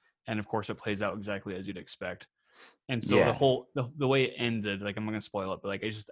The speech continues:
Speaker 1: I don't feel like it was well-deserved in that
Speaker 2: Okay.
Speaker 1: way. So
Speaker 2: It definitely does rely on a lot of tropes for, like, action films. And
Speaker 1: Yeah.
Speaker 2: maybe the comic does that as well, and they were, and they were keeping true to it. And,
Speaker 1: Yeah,
Speaker 2: and
Speaker 1: I
Speaker 2: there was some type of twist or something like that, but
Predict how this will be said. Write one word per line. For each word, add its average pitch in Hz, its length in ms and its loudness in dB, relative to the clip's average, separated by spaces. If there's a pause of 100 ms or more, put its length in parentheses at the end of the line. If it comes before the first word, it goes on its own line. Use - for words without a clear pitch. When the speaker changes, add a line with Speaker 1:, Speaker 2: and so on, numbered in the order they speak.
Speaker 1:
I - 20 -2
don't 117 180 -2
feel 110 120 0
like 104 100 -2
it - 60 -12
was 98 120 -14
well-deserved 98 640 -6 (560)
in 117 180 -2
that 107 140 2
Speaker 2:
Okay. - 100 -2
Speaker 1:
way. 120 180 -4 (440)
So - 260 -14 (320)
Speaker 2:
It 123 160 6
definitely 156 480 8
does 120 360 10
rely 110 340 8
on 110 80 8
a 104 60 8
lot 98 160 8
of 87 80 2
tropes - 360 4
for, - 300 4
like, 95 220 8
action 90 300 2
films. 101 340 4 (320)
And 151 180 10
Speaker 1:
Yeah. 175 60 6
Speaker 2:
maybe 180 240 6
the 143 100 2
comic 131 400 8
does 113 220 8
that 101 200 8
as 92 140 0
well, 95 280 8
and 95 120 2
they 87 80 4
were, 87 140 4
and 98 180 0
they 90 60 2
were 87 80 0
keeping 95 400 -2
true 95 240 0
to 87 140 2
it. - 220 2 (280)
And, 101 200 8
Speaker 1:
Yeah, - 80 8
Speaker 2:
and 107 120 6
Speaker 1:
I 101 100 8
Speaker 2:
there 95 80 8
was 92 140 2
some 98 180 4
type 98 220 4
of 76 80 -6
twist - 440 2
or 92 60 0
something 92 300 -2
like 87 160 -2
that, 82 260 2
but 95 220 4